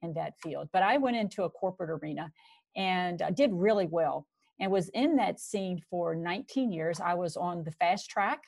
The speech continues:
highest paid female in the corporate company. It was a Fortune five hundred company, so it was a good sized company. And, um, most, you know, there was challenges along the way, of course,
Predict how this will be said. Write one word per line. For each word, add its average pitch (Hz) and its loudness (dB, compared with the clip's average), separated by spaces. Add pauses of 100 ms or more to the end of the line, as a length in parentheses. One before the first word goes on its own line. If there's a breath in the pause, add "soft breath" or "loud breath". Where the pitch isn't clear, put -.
(540 soft breath)
highest 190 2
paid 226 0
female 226 0 (160)
in 170 -6
the 165 -6
corporate 180 -6
company. 190 -8
It 170 -8
was 156 -8
a 156 -16
Fortune 175 -10
five 160 -8
hundred 175 -8
company, 196 -10
so - -12
it 160 -10
was 156 -8
a 151 -10
good 160 -8
sized 165 -10
company. 180 -8 (680 loud breath)
And, 202 2
um, 175 -2 (240)
most, 233 4 (180)
you 254 0
know, 240 4
there 370 4
was 302 0
challenges 233 4
along 214 4
the 208 0
way, 196 2
of 190 -2
course, 202 -2